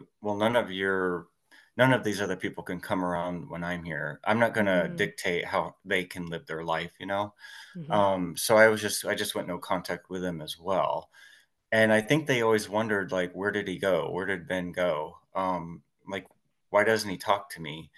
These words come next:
Speaker 2: Mm.
Speaker 1: Um, you know, and I'm somebody, I don't have a Facebook page. Like, I don't, I'm not on there. So that's one easy way of going no contact is just not having that in general.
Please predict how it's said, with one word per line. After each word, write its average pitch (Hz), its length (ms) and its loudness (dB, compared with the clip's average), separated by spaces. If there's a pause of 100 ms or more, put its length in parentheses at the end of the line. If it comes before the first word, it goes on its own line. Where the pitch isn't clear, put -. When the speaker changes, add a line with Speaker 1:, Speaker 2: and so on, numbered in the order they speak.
(420)
Speaker 2:
Mm. 202 140 -6
Speaker 1:
Um, 87 500 -2 (320)
you 120 120 0
know, 90 320 4
and 113 100 8
I'm 139 160 12
somebody, 113 480 4
I 104 100 6
don't 110 200 4
have 98 160 2
a 85 60 -6
Facebook 87 520 -6
page. 95 300 -2
Like, 90 160 -4
I 92 80 0
don't, 87 320 0 (360)
I'm 98 120 -2
not 90 180 0
on 85 160 2
there. 104 220 0
So 90 440 -4
that's 95 300 -6 (760)
one 104 360 0
easy 92 400 -6
way 90 560 0
of 87 220 -6
going 90 260 -4
no 87 100 -2
contact 85 640 -4
is 80 400 -8
just - 220 -8
not - 100 -2
having 85 300 -2
that 98 180 0
in 87 80 -12
general. 90 420 -6